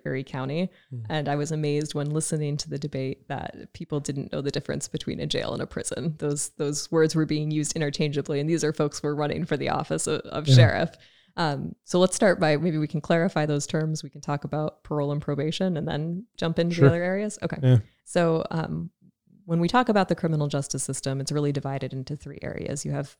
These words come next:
Speaker 1: federal facilities, state facilities, and local jails. And the, the vast majority of people are held in state facilities. Um,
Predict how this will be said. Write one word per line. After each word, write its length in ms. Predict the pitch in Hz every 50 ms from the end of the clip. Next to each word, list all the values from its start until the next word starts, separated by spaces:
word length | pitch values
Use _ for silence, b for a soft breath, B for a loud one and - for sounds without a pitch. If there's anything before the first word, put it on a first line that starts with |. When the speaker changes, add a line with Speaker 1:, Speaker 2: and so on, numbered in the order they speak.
| _ -
Speaker 1:
federal 260 | 147 151 151 160 165
facilities, 580 | - 170 165 - 170 165 165 165 165 165 160
state 360 | 156 - - - 151 143 - -
facilities, 640 | 151 143 - 143 135 135 131 135 135 131 139 -
and 120 | 143 143 143
local 280 | 139 143 - - 143
jails. 500 | 156 - - 147 - - - - 170 - b b b b b b b b b -
And 120 | 160 160
the, 220 | 156 165 - - - -
the 160 | 170 160 156
vast 400 | 156 180 180 185 185 175 - -
majority 600 | 175 160 156 147 - 151 151 151 156 156 156 156 147
of 160 | 156 - -
people 280 | - 156 - - 170
are 120 | 160 143 151
held 240 | 143 147 143 - -
in 100 | - 160
state 300 | - - - - - -
facilities. 720 | - 170 - - - - - - - - - 190 - - 196 -
Um, 380 | 165 160 156 165 156 160 151